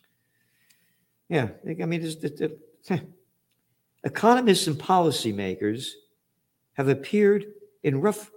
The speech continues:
consensus that two trends from before the pandemic, both with global growth implications, have been intensified by the health crisis and other recent events.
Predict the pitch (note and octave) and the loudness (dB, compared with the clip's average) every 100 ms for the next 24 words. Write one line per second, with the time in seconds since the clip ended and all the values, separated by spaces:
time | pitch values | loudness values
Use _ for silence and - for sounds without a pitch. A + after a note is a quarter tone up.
0 | _ _ F3 D3 - D3+ - F#2+ F#2 - | _ _ -2 0 0 0 -2 -6 -6 -8
1 | - _ _ _ _ - C3+ - B3+ - | -12 _ _ _ _ -2 -2 0 -4 0
2 | E3+ D3 D3 C#3+ - A#2 A#2 - F3 F3+ | 2 2 0 -2 -4 -4 -4 0 0 2
3 | - D3 G#2 G#2 G2+ G3 - _ _ _ | 0 0 0 -2 -4 -6 -12 _ _ _
4 | _ A2+ G#2+ - - _ - A2+ - C3+ | _ 0 0 -4 -20 _ -8 -8 0 2
5 | G3+ A3 D#3 C#3 C3+ C3 G#2 G2+ F#2 F#2+ | 4 2 2 4 4 2 -4 -6 -2 -2
6 | F2+ G#2+ F#2 F#2+ - _ _ - B2 B2 | -2 -6 -8 -10 -16 _ _ -8 -2 0
7 | B2 A2+ G#3 G3+ E3 - A#2 A2 G#2 - | -2 0 0 0 -4 0 2 2 2 -2
8 | - _ _ C3+ A#2+ A#2+ D#3+ D3+ - G2 | -18 _ _ 0 2 4 2 0 -4 -2
9 | F2+ - G#2 - - - - A#2 D3+ B2+ | -2 -4 -6 -6 -12 -16 -6 0 2 2
10 | A#2 - G#2+ A2 F#2+ E2+ - - - - | 0 -2 -8 -8 -8 -8 -10 -14 -14 -18